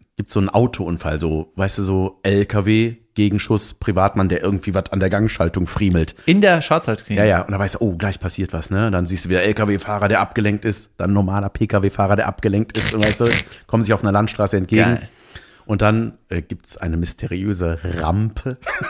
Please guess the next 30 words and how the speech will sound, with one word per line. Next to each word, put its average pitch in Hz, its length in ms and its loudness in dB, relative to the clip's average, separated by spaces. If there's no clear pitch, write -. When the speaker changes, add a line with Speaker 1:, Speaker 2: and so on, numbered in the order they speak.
Speaker 1:
Ne, 127 100 2
irgendwie 107 360 0
kommt 117 220 0
er 104 60 2
von 104 120 -2
der 95 100 2
Fahrbahn 110 280 4
ab 110 140 -2
und 107 80 -6
fliegt. 135 420 -4
Junge, 110 200 -2
das 110 160 -2
ist 120 100 -4
so 127 120 0
geil, 110 180 4
wie 107 100 0
schamlos, 123 800 0
aber 127 200 4
auch 127 280 -2
charmant 170 540 0
gleichzeitig. 95 460 0
Beides 202 220 2
gleichzeitig. 78 520 -2
Da 110 180 4
einfach 135 360 2
mit 120 240 -2
Stuntpuppen. 110 1040 -2
Also 113 220 2
du 113 80 2
siehst, 127 320 -2